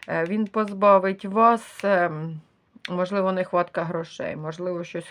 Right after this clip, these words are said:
хворобливі якісь відносини у вас були.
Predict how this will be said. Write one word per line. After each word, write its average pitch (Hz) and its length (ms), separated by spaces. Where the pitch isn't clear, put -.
хворобливі 190 520
якісь 190 420
відносини 185 760
у 147 160
вас 147 340
були. 147 460